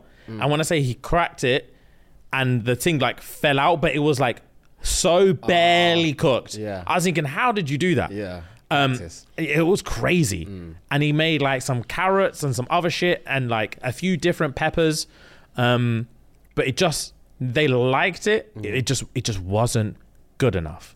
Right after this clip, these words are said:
Speaker 1: Okay.
Speaker 2: It just was not good enough.
Speaker 1: Okay.
Speaker 2: Because the only people that got through to the top four were fucking perfect.
Speaker 1: Mm.
Speaker 2: The shit they cooked was perfect.
Speaker 1: Did that, um,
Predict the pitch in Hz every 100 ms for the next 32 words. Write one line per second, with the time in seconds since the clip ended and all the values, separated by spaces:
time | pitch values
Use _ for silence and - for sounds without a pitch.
0 | - 110 110 123 120 - 160 139 123 120
1 | 120 95 92 - 107 101 - 139 147 120
2 | 117 127 135 - 185 202 202 156 135 147
3 | 156 127 117 139 - 170 127 104 - -
4 | - - 180 156 - 110 - - 123 127
5 | 117 - - - - - - 104 107 101
6 | 92 117 - 202 175 190 156 - 101 -
7 | - - _ - _ - 135 156 135 139
8 | 135 - 113 - 110 104 101 104 101 101
9 | 101 98 98 113